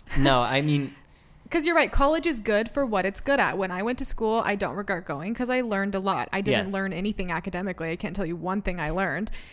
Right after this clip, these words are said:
Speaker 2: but I learned to be, I started to be an adult and I started to process things in the way I needed to. And I learned what I wanted to do, not go to college. So I dropped out.
Speaker 1: Right.
Speaker 2: You know,
Speaker 1: Which
Speaker 2: and it's
Speaker 1: is,
Speaker 2: like some
Speaker 1: that's
Speaker 2: people
Speaker 1: fine.
Speaker 2: need that.
Speaker 1: Yeah.
Speaker 2: Um, but,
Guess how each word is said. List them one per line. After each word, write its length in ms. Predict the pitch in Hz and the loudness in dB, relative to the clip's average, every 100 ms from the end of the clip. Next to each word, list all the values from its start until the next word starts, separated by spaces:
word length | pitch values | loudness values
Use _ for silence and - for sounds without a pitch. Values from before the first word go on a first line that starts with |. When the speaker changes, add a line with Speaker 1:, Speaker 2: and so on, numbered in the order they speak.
| - - | -6 2
Speaker 2:
but 100 | 240 | 4
I 140 | 240 | 4
learned 400 | 233 214 220 233 | 2 -2 -2 -2
to 120 | 269 | -2
be, 420 | 214 226 226 233 240 | -2 -2 0 2 0
I 200 | - 226 | 0 -2
started 340 | 233 240 247 240 | 0 0 -2 -2
to 60 | |
be 120 | 247 | -2
an 80 | 262 | -2
adult 480 | 262 214 277 - - | 0 0 -2 -4 -10
and 120 | - 208 | -4 -2
I 60 | |
started 260 | 196 208 208 | -2 -2 -2
to 80 | 202 | -2
process 500 | 196 185 196 190 - | -2 -2 -2 -4 -6
things 260 | 185 190 | -6 -6
in 80 | 196 | -6
the 40 | 185 | -4
way 140 | 185 | -4
I 60 | 180 | -4
needed 220 | 185 180 | -4 -6
to. 160 | - 220 | -4 -2
And 160 | 247 | 0
I 60 | 294 | 0
learned 200 | 302 311 | 0 0
what 100 | 311 | 2
I 80 | 311 | 2
wanted 220 | 311 320 | 0 -2
to 80 | 302 | -2
do, 260 | 311 349 180 - | 0 0 0 -8
not 300 | 185 202 233 | -2 -2 0
go 80 | 269 | 0
to 80 | 262 | 2
college. 460 | 277 302 226 170 | 2 2 2 -2
So 100 | 202 | -4
I 60 | 190 | 0
dropped 260 | 208 214 | 0 2
out. 260 | 247 175 - | 2 2 2
Speaker 1:
Right. 320 | 156 127 - | 4 4 2
Speaker 2:
You 120 | 269 | 0
know, 80 | 254 | 2
Speaker 1:
Which 80 | 240 | 4
Speaker 2:
and 80 | 247 | 4
it's 80 | 156 | 4
Speaker 1:
is, 60 | |
Speaker 2:
like 140 | 269 - | 2 4
some 100 | - | 4
Speaker 1:
that's 100 | 277 | 4
Speaker 2:
people 160 | 285 262 | 6 4
Speaker 1:
fine. 160 | - | 4
Speaker 2:
need 260 | 202 202 190 | 0 -2 0
that. 360 | 151 165 - - | 0 0 -2 -6
Speaker 1:
Yeah. 280 | 190 131 101 | -2 0 0
Speaker 2:
Um, 260 | 151 202 - - - - - | -4 -10 -12 -14 -20 -20 -16
but, 540 | 202 - 175 147 131 | -2 2 2 0 -4